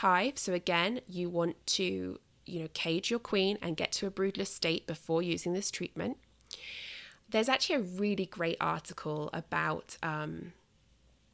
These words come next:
Hopguard two by Randy Oliver at scientific beekeeping dot com, and I will share his website on my blog.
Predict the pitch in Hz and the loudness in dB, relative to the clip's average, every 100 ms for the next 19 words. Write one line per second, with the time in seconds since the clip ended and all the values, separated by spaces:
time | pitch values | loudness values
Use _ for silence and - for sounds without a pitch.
0 | - - - - 190 - 185 170 170 - | -14 -14 -10 0 0 0 2 2 4 2
1 | - 175 170 302 - - - - - 185 | 2 4 4 2 -4 -14 -16 -8 2 4
2 | 175 180 175 185 202 208 196 - 165 190 | 6 4 0 0 2 0 -2 0 2 2
3 | 220 247 - - - - 185 185 185 185 | 2 2 2 0 2 2 2 2 0 -2
4 | 180 - - 165 - 185 180 214 208 220 | -6 -4 -2 -2 -2 -4 0 0 2 0
5 | - 233 254 190 180 175 180 190 202 208 | 2 2 4 2 2 0 0 2 2 0
6 | 226 190 170 - 180 175 180 226 208 170 | -2 -2 -2 -2 -2 0 0 0 2 2
7 | 170 | 2